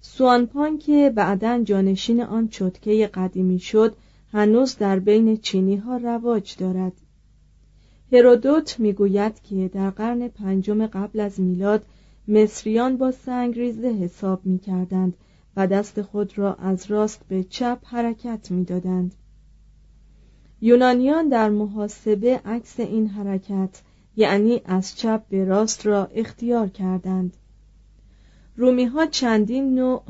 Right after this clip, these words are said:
چتکه به کار می‌بردند که یکی از آنها مهره‌هایی داشت که در میان شکاف‌هایی بالا و پایین می‌رفت. جنس این مهره‌ها معمولاً از سنگ، فلز یا شیشه‌های رنگی بود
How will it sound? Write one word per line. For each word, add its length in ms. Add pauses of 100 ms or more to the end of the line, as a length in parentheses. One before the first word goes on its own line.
(220)
چتکه 500
به 140
کار 300
می‌بردند 720
که 120
یکی 400
از 200
آنها 400
مهره‌هایی 680
داشت 380
که 220 (500)
در 180
میان 360
شکاف‌هایی 840
بالا 420
و 20
پایین 420
می‌رفت. 520 (840)
جنس 340
این 280
مهره‌ها 640
معمولاً 720
از 160
سنگ، 520 (140)
فلز 460 (420)
یا 160
شیشه‌های 760
رنگی 480
بود 360